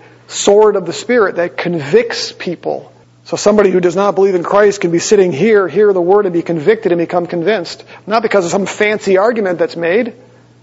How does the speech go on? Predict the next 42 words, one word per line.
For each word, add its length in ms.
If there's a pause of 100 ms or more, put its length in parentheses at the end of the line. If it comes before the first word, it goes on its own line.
(160)
but 80
because 300
the 80
Spirit 320
of 60
God 240
speaks 320
to 80
them 240
through 140
the 80
sword 320
of 80
the 60
Spirit, 380
the 80
word 140
of 80
God. 280
And 120
so 100
Paul 400
uses 460
the 100
law, 560 (380)
Moses, 380
and 60
the 60
prophets 640 (160)
to 80
make 160
his 120
argument. 380 (960)
Notice 380
it 80
says 220
that 100
he 60
did 220
this 220
from 460 (640)
evening, 560